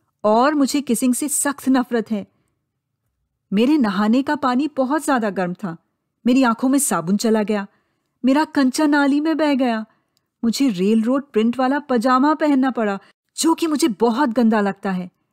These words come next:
और जब मैं सोने जा रहा था, निक ने वो पिलो मुझसे वापस ले लिया जो उसने मुझे रखने के लिए दिया था। मेरी मिकी की नाइट लाइट भी खराब हो गई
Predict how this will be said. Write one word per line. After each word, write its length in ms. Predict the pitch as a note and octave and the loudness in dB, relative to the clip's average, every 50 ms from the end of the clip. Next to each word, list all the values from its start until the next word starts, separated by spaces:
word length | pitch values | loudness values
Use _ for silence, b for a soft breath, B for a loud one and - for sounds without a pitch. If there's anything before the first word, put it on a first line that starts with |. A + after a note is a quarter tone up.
| _ _ _ _ _ _ _ _ _ _ - | _ _ _ _ _ _ _ _ _ _ -4
और 120 | B3+ C4 | -2 -2
जब 180 | G#3+ B3+ D4+ D#4 | -2 -2 -4 -4
मैं 100 | F#4+ G4+ | -4 -6
सोने 460 | - - - A#3 F#3 F3+ F#3+ C#4 F#4+ | -6 -4 -2 -2 -2 0 0 -2 -2
जा 200 | F#4+ F4+ C#4+ A#3 | -2 -2 -2 0
रहा 220 | A3+ A3+ G#3+ G#3 | 0 0 -2 -4
था, 240 | G#3 - G#3 F#3+ B3+ - _ _ _ _ _ _ _ _ _ F#3 | -4 -6 -8 -10 -10 -12 _ _ _ _ _ _ _ _ _ -2
निक 260 | F#3 A3 C4 - - | 0 0 0 0 0
ने 140 | D4+ F4+ E4+ | -2 -2 -2
वो 260 | G#3+ E3+ A3 C4+ D#4+ | 0 0 0 0 -2
पिलो 320 | - - A#3 A3 B3 D#4 | -2 -2 0 0 0 -2
मुझसे 300 | F4 E4 C4+ - - C4+ | -4 -6 -8 -6 -6 -6
वापस 400 | G#3 G#3 F#3 F3+ - A3+ A3 - | -4 -4 -4 -4 -4 -8 -8 -6
ले 100 | F#3 F3+ | -8 -8
लिया 260 | E3+ D#3+ E3 F3 A#3+ D#4 _ _ _ _ _ _ | -6 -8 -8 -10 -12 -12 _ _ _ _ _ _
जो 160 | - A#3+ A3+ | -2 -2 -2
उसने 220 | F#3 - - B3 | -2 -2 -4 -4
मुझे 220 | C#4 E4 D#4+ F#4 F#4 | -4 -2 -2 -4 0
रखने 340 | F4+ A3 G#3+ - - D#4+ F4+ | 0 -2 -2 -2 -6 -8 -4
के 120 | - G#4 | -4 -4
लिए 180 | G4+ F#4+ F4+ D#4+ | -2 -2 -2 -2
दिया 240 | C4 C#4 C4+ B3+ | 0 0 0 -2
था। 220 | B3 - B3+ B3 B3 - _ _ _ _ _ _ _ _ _ _ _ _ _ _ _ _ _ _ _ _ _ - | -2 -4 -6 -8 -8 -12 _ _ _ _ _ _ _ _ _ _ _ _ _ _ _ _ _ _ _ _ _ -2
मेरी 260 | G3 A3 B3+ C#4 D4 | 0 2 4 4 4
मिकी 320 | B3 G3+ G#3+ G#3 - C#4+ C#4+ | 4 2 0 0 0 -2 -2
की 160 | C#4+ C#4 C4 | 2 2 2
नाइट 340 | G3+ F#3 F#3 G#3 A3+ - B3 | 2 2 0 -2 -2 0 0
लाइट 200 | A#3+ A#3+ B3+ A3+ | 0 0 0 0
भी 140 | A3+ C4 | 0 -2
खराब 360 | A#3 - A3 A3+ G#3+ G#3 G3+ G3+ | -2 -2 -2 -2 0 -2 0 0
हो 100 | G#3+ F#3+ | -2 -2
गई 240 | F#3 F#3+ F#3+ G3 | -2 -6 -8 -8